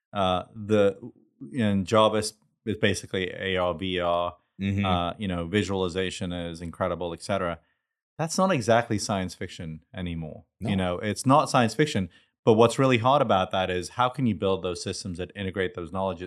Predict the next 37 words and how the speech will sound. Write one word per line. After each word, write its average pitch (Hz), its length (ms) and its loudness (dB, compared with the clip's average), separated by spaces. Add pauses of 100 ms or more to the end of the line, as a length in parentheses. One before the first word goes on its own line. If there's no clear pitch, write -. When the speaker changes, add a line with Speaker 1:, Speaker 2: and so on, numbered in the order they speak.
(120)
Speaker 1:
the, 107 180 -6
that 95 220 -2
knowledge 92 300 -4
together 90 480 -2 (640)
to 104 140 2
where 95 480 2
you 95 180 -6
have 98 220 0
a, 92 200 -2
you 101 160 -2
have 101 120 2
a 90 40 -4
great 98 560 -4
natural 92 460 -2
language 90 400 -8
interface, 90 680 -8
which 104 140 -6
is 104 80 -6
one 127 120 8
of 123 60 6
the 113 40 4
reasons 95 220 0
why 92 180 2
I'm 95 140 -4
excited 92 280 0
about 85 300 -4
Chat 85 340 -4
G 90 140 -8
P 85 140 -12
T. 87 460 -4
Speaker 2:
Yeah. 87 280 0
Speaker 1:
And 101 100 2
I've, 101 220 2
I've 95 180 0 (380)
experimented 104 640 2
with 87 180 -6
it. 87 180 -4